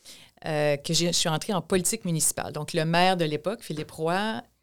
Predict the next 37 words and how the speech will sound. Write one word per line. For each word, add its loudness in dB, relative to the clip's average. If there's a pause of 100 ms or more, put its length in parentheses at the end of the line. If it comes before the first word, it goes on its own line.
(680)
il -16
y -6
avait -4
un -4
siège. 2
En -4
fait, -6
il -2
y 2
avait -2
une 0
vacance 0
au -2
conseil 0
de -2
ville 2
dans 2
mon 0
district, -2
là -8
où -8
j'habitais, -6
depuis -8
v-, -14
presque, -6 (100)
ouais, -10 (260)
c'était -12
à -8
cette -12
époque-là, -12
quinze, -6
vingt -8
ans. -6 (840)
Et, 4
euh, 4
quinze 4
ans. -2